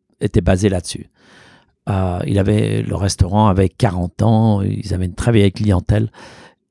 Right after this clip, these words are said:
Et donc, j'ai réussi à racheter ce restaurant avec le, les propriétaires de l'hôtel et de pouvoir me lancer là-bas. Et donc, c'est là où j'ai lancé le premier Daniel.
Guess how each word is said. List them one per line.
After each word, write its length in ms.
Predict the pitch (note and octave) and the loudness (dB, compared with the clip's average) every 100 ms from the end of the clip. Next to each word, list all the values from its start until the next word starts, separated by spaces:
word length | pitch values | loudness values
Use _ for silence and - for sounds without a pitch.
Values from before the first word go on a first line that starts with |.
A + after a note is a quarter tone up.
| _ _ - | _ _ -2
Et 160 | A#2 | 0
donc, 380 | G2 A#2 A#2+ - - - | 2 0 0 -2 -4 0
j'ai 200 | G2+ G2+ | 2 4
réussi 640 | G#2 A#2+ G2+ - G#2 A#2 - | 4 4 2 2 4 4 2
à 80 | - | -4
racheter 720 | F2 A2+ G2+ - A2 G#2+ A2+ - _ _ - | -2 0 0 0 2 4 2 -4 _ _ -4
ce 160 | - | 0
restaurant 760 | F#2 F2+ - F#2 F2 F#2+ D3 - _ - | 0 0 -2 -2 0 0 0 -4 _ -4
avec 340 | F#2+ F#2+ - | 0 0 2
le, 220 | F#2+ F#2+ | 2 4
les 120 | F#2+ F#2 | 2 0
propriétaires 600 | A#2+ G#2 G2+ F2+ G2+ F2+ | -2 0 0 2 2 2
de 100 | F2 | 2
l'hôtel 460 | E2+ F#2+ G2+ B2+ - - - _ _ _ - | 2 2 0 0 -4 -20 -20 _ _ _ 0
et 200 | G#2+ G#2 | 2 4
de 400 | G#2 G2 G2 F#2+ | 4 4 4 2
pouvoir 380 | - A2 F#2 G#2 | 0 0 0 0
me 140 | G#2 | 0
lancer 340 | F#2 F2+ - G2+ | 0 0 -2 -4
là-bas. 320 | D#2 D#2+ - - | -6 -10 -14 -10
Et 100 | - | -8
donc, 220 | G2+ G2+ - | -6 -6 -4
c'est 120 | A2 | 0
là 120 | G#2+ | 0
où 40 | |
j'ai 140 | F#2+ G2+ | 0 0
lancé 300 | G2 - A#2+ | 0 0 0
le 80 | F#2 | 2
premier 320 | A#2 A2+ G#2+ | 2 2 4
Daniel. 460 | F#2+ F2+ E2+ G#2+ | 2 0 -2 -6